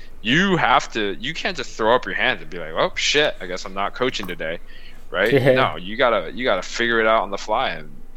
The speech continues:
Speaker 1: and, and troubleshoot. And so, um, going back to, yeah, Coach Mac, Tony, like, what, what happens when you're, you program sled pushes and you don't have sleds? Well,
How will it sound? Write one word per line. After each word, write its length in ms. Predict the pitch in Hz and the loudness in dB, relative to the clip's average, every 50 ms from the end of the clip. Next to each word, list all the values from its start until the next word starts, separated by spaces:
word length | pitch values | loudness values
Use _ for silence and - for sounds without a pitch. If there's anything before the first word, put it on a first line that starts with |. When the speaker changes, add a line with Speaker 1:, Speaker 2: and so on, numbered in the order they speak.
| - | -10
Speaker 1:
and, 520 | - 90 85 80 80 78 78 76 - - - - - - - - - - - | -8 -8 -8 -8 -8 -10 -10 -10 -10 -10 -12 -10 -12 -10 -10 -12 -12 -12 -12
and 120 | - 82 85 | -10 -8 -4
troubleshoot. 580 | - - 127 139 120 101 - - 90 85 87 85 - - - - | 0 2 2 2 2 0 -2 -4 -4 -6 -10 -10 -12 -12 -12 -10
And 120 | 90 95 - | -10 -8 -6
so, 440 | - 104 95 90 85 82 80 80 - - - - - - - - - - - - - - - - - - - - - - | -4 -2 -2 -2 -2 -2 -4 -6 -8 -10 -12 -12 -12 -10 -10 -10 -10 -10 -12 -12 -12 -12 -12 -12 -12 -12 -12 -10 -6 -2
um, 600 | 90 90 87 87 85 85 85 80 78 73 76 73 - - - - | 2 2 4 4 4 2 2 0 -2 -6 -8 -10 -10 -12 -12 -6
going 240 | - 104 98 104 104 | 0 2 2 2 4
back 220 | 101 104 107 110 - | 4 4 4 4 2
to, 140 | - 104 | -2 -2
yeah, 220 | 87 - 147 135 - | 0 2 2 2 2
Coach 300 | - - 101 95 - - | 0 -4 -4 -4 -4 -4
Mac, 400 | 95 95 92 98 98 - - - - - - - | -2 0 -2 -2 -2 -4 -10 -10 -10 -12 -10 -8
Tony, 360 | - - 104 120 120 92 80 | -2 0 0 0 0 -2 -4
like, 280 | 76 78 80 73 - - | -4 -4 -4 -4 -4 0
what, 260 | 95 98 92 - - - | 2 2 2 2 0 4
what 160 | 104 110 107 | 4 4 6
happens 520 | 110 107 110 113 - 101 90 90 - - | 6 4 4 4 2 -4 -6 -6 -8 -8
when 380 | - 85 82 82 80 80 78 - - - - - - | -6 -6 -6 -6 -6 -8 -10 -10 -10 -12 -12 -12 -10
you're, 500 | - - 85 90 87 85 85 82 82 78 - - | -10 -8 -6 -4 -4 -2 0 0 0 -2 -2 -4
you 140 | 92 90 | -6 -8
program 800 | 80 - - - 110 110 107 104 95 92 90 87 85 85 82 82 - - - - - - - - - - - - - | -6 -2 4 6 6 6 6 4 2 2 2 0 -2 -6 -8 -10 -10 -12 -10 -10 -10 -10 -10 -12 -10 -10 -10 -10 -6
sled 360 | - - - 113 107 110 104 | -4 -2 4 6 6 6 6
pushes 440 | - 104 92 - - 76 76 78 - | 2 -2 -2 -2 -4 -8 -8 -10 -10
and 100 | 76 80 | -10 -8
you 60 | 82 85 | -4 -4
don't 140 | 92 92 87 | -2 -2 0
have 160 | 92 87 - | 0 0 0
sleds? 560 | - - 85 90 95 87 - - - - - - - - - - - - - - - - - - - - - - - | -2 -2 0 0 0 0 0 -4 -8 -12 -12 -12 -12 -12 -12 -12 -12 -12 -12 -12 -12 -12 -12 -12 -12 -12 -12 -8 0
Well, 320 | - 90 101 117 - - | 4 4 4 4 4 -2